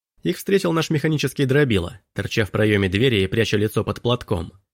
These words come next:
Из окон мы вывесили карантинные растяжки, щедро перекрестив ими фасад Агаты. С верхнего этажа для пущей убедительности выглядывали детские рожицы, нацепившие по случаю самое качественное, измождённо-недужное выражение.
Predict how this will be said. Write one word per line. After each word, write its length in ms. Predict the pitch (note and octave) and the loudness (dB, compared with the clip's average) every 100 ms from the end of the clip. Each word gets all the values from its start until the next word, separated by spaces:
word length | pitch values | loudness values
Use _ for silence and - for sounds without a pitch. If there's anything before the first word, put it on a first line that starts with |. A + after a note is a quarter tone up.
| _ _ _ _ | _ _ _ _
Из 160 | G2+ G#2+ | -2 0
окон 240 | D3+ C#3 | 2 2
мы 100 | A#2+ | 4
вывесили 440 | A2+ C#3 B2 A#2+ | 2 2 0 0
карантинные 640 | G#2 A2 G#2 G2 A#2 G#2 G2 | 0 0 0 2 2 2 2
растяжки, 760 | F#2 - B2 B2+ B2+ G#2 F2 _ | 0 0 -2 0 0 -2 -4 _
щедро 360 | - D#3 C3+ | -4 0 0
перекрестив 600 | B2+ B2 A#2 A2+ - C3+ | 2 0 2 0 0 -2
ими 160 | A#2+ G#2+ | 0 0
фасад 340 | - G#2+ G#2+ A#2 | -2 -4 -2 0
Агаты. 440 | A2 F#2+ - - _ _ _ _ _ | 2 0 0 -10 _ _ _ _ _
С 120 | - | -6
верхнего 420 | G#2+ A2 - G#2+ G#2 | 0 0 2 0 2
этажа 300 | G#2+ G#2+ A#2 | 2 2 2
для 120 | G#2+ | 2
пущей 320 | A#2+ A2 A#2 | 0 0 0
убедительности 600 | G#2 A2 A#2+ A2+ G#2+ - | 0 -2 0 -2 0 -2
выглядывали 500 | G#2 A2 A#2 A2 G#2 | 0 2 2 2 2
детские 420 | G2 A2 - G2 | 2 -2 0 2
рожицы, 520 | G2 B2 G#2+ - F#2+ - | 2 2 0 -2 -4 -4
нацепившие 600 | A2 - D#3+ D#3+ - B2+ | -6 -4 -2 -2 0 2
по 100 | B2 | 0
случаю 540 | - C3+ - A#2+ G2 | 0 -2 2 2 2
самое 340 | - C3 C3 B2 | -2 0 2 2
качественное, 800 | C3 A2+ G2 G#2 G2+ G2 F#2 F2+ | 0 0 -2 -2 0 0 0 0
измождённо-недужное 1040 | G#2 A2+ A#2 A2+ G#2+ G2+ G2+ A2 G#2 G2+ | 0 0 2 2 2 0 2 0 2 2
выражение. 760 | G2 A2 A2 G2 E2+ E2+ F2+ | 2 0 2 0 0 -6 -10